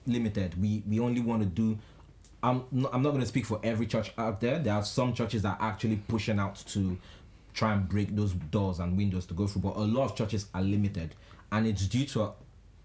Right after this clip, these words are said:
our parents and not, not our parents, but it's been mixed. Church has,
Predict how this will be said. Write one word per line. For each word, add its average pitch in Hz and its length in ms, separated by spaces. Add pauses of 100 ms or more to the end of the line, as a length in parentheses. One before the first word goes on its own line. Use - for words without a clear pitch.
(140)
our 95 160
parents 104 420
and 95 400
not, 117 260
not 113 240
our 98 120
parents, 101 260
but 92 200 (1000)
it's 127 160
been 131 320
mixed. 180 380 (120)
Church 190 400
has, 127 240